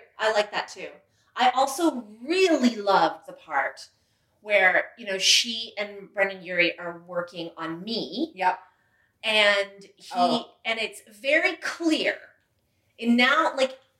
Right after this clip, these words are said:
Speaker 1: up to this point, and I think I've read as much, I mean, listen, this, the fans, the Taylor Swift fans who have everything memorized and have watched everything on her private channels, 'cause there are clips like this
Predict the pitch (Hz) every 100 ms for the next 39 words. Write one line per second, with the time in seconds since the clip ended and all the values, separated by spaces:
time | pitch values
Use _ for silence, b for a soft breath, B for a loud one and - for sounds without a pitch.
0 | - 349 - - - 523 320 320 - 240
1 | 180 110 - _ _ _ _ _ _ _
2 | _ 240 240 247 240 - 262 269 - -
3 | 359 392 320 285 269 - _ 202 196 240
4 | 226 226 - - _ _ _ _ _ 202
5 | 196 214 240 240 - 220 214 202 - 202
6 | 190 143 113 _ 202 - - _ 185 180
7 | - 240 233 233 220 190 - 214 214 214
8 | - 202 - - 190 185 180 - 185 175
9 | 165 196 202 233 208 190 175 175 165 165
10 | 165 - 175 170 175 - 156 - b b
11 | b b - 202 220 202 196 185 190 -
12 | 175 170 - - 165 156 147 - _ _
13 | 247 277 285 285 302 - 240 - 269 262
14 | 277 285 285 -